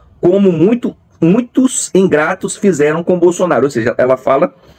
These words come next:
que eu ganhei dinheiro para apoiar o Pablo Marçal, sem ter prova nenhuma, né? "Se venderam, se traíram a confiança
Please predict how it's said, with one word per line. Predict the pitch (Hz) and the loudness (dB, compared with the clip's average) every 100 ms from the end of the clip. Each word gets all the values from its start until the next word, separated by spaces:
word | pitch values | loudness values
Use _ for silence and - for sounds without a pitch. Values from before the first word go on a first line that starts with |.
| _ _ _ _ - | _ _ _ _ 0
que | 151 | 2
eu | 165 | 2
ganhei | 170 190 165 196 | 0 2 2 0
dinheiro | 175 165 160 190 | 0 0 2 0
para | 175 185 | 0 -2
apoiar | - 214 156 135 151 | 0 0 0 -2 -2
o | |
Pablo | 156 156 165 | -2 -2 -2
Marçal, | 165 - 175 - | -2 -4 -4 -4
sem | 147 156 | -4 -2
ter | 151 | -2
prova | 123 143 170 | 0 0 2
nenhuma, | 208 127 113 | 2 0 0
né? | 131 180 _ _ _ _ _ _ _ _ _ _ _ - - _ | -4 -6 _ _ _ _ _ _ _ _ _ _ _ -20 -20 _
"Se | - | -4
venderam, | 214 220 170 190 202 | -2 0 2 2 0
se | - 202 | -2 -6
traíram | 190 185 156 185 180 | -2 -2 0 0 0
a | |
confiança | 175 180 180 139 139 160 - 180 175 | -2 -8 -4 -4 -2 -4 -4 -6 -6